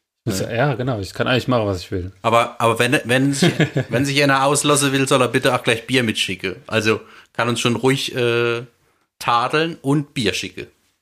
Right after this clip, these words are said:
Speaker 1: Adeln sollt ihr uns, nicht
Speaker 2: Ad-,
Speaker 1: tadeln.
Speaker 2: adeln
Speaker 1: Adeln.
Speaker 2: und tadeln.
Speaker 1: Tadel, Adel. Karl,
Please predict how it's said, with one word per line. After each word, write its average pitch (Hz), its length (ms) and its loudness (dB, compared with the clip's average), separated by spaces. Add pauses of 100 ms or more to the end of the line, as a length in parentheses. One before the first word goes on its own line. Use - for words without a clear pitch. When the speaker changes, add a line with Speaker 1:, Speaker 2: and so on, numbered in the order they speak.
(140)
Speaker 1:
Adeln 107 520 0
sollt 90 200 -6
ihr 92 120 -4
uns, 90 220 -6
nicht 101 100 2
Speaker 2:
Ad-, 104 200 4 (120)
Speaker 1:
tadeln. - 40 -2
Speaker 2:
adeln 135 380 2 (100)
Speaker 1:
Adeln. 92 100 2
Speaker 2:
und - 160 0
tadeln. 92 640 -2 (2250)
Speaker 1:
Tadel, 98 600 -2 (120)
Adel. 95 540 -4 (1000)
Karl, 151 440 2